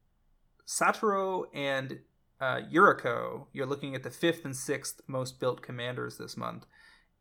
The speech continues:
And there's just thirty-seven listings of these. The, there's a showcase version of this that I think has inferior art. The, the art, the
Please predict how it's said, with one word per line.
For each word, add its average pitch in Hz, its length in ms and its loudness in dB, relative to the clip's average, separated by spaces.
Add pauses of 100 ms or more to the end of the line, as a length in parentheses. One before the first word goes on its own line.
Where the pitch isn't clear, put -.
And 127 440 -2
there's 127 160 -6
just - 200 -4
thirty-seven 170 500 0
listings 131 420 -6
of 127 100 -10
these. 123 560 -10 (160)
The, 127 500 -10
there's 143 200 2
a 131 60 -6
showcase 202 460 2
version 139 280 -4
of 123 60 -4
this 127 160 -2
that 131 100 -4
I 123 80 -2
think 131 180 -8
has 123 160 -2
inferior 123 580 -4
art. 117 300 -2 (640)
The, 120 540 2
the 131 160 -6
art, 147 320 4 (800)
the 131 440 -10